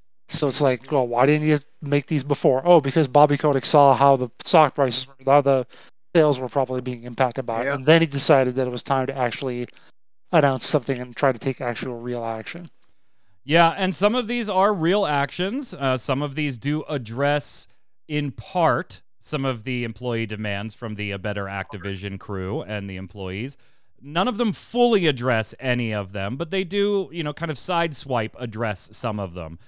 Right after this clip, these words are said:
Speaker 3: What they're planning on changing is launching a new zero tolerance harassment policy company-wide.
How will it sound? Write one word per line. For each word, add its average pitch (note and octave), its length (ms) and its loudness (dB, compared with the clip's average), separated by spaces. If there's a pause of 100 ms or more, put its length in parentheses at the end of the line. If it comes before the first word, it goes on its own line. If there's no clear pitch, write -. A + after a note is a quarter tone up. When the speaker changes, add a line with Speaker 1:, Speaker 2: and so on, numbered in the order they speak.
(280)
Speaker 3:
What E3+ 160 2
they're G#3 140 4
planning F#3+ 340 4
on F3 120 0
changing E3 440 -2
is C3 140 -4
launching D3 400 -4
a C3 140 -2
new C3+ 220 -2
zero D3+ 380 0
tolerance D#3 560 -4
harassment C3 580 -4
policy A#2+ 440 -4
company-wide. A2 880 -4